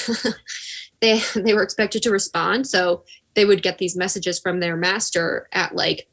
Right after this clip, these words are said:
you know, two in the morning, three in the morning. And it would, they would just have to respond immediately, like, within one minute window, and just say, "Ready."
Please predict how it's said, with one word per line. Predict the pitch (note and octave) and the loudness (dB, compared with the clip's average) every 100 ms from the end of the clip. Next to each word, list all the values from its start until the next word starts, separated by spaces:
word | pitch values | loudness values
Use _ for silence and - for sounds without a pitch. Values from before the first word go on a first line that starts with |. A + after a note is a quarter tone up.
| _ | _
you | F#3+ | -2
know, | F3 E3+ - - | 0 -2 -6 -4
two | G3+ | 0
in | F3 | 0
the | F3+ | 0
morning, | G#3 G#3 F3 | 0 0 -2
three | - F3+ | -2 -2
in | |
the | F3+ | -2
morning. | F#3 G3+ E3+ E3+ - | -2 0 0 -2 -4
And | F3+ F3+ E3+ E3+ E3+ - _ _ _ | 0 0 0 -2 -4 -10 _ _ _
it | F#3+ | -2
would, | E3+ - | -2 0
they | G3 | 2
would | F#3+ | 2
just | F3 - | 0 -2
have | F3 | -4
to | F3 | -2
respond | E3 - E3 E3+ - | -4 -2 -2 -2 -4
immediately, | F3 E3+ D#3+ F3+ G3 A3+ A#3+ | -4 -2 0 2 2 0 0
like, | A3+ F3 - | 2 0 0
within | F#3 - E3+ F#3 | -2 -2 -4 -2
one | F3+ G3 F#3+ | -2 -2 -2
minute | D#3 D#3+ G#3 C#4+ - _ _ _ | -2 -2 -2 -2 -8 _ _ _
window, | F3+ F3 G3 A#3+ C#4 - _ _ | 0 2 2 2 -2 -8 _ _
and | - | -2
just | F3+ F3 | 0 0
say, | - E3 E3+ | 0 0 0
"Ready." | E3 D#3+ - - G#3 | -2 -4 -4 -8 -10